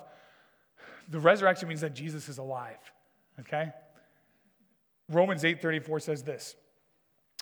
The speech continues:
"Who is the one who condemns? Christ Jesus is the one who died, but even more has been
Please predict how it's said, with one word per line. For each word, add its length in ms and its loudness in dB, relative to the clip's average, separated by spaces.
"Who 180 4
is 100 6
the 100 6
one 220 8
who 120 2
condemns? 680 4
Christ 400 6
Jesus 360 2
is 100 0
the 100 2
one 200 4
who 180 -2
died, 600 6
but 180 6
even 280 4
more 260 4
has 160 4
been 180 2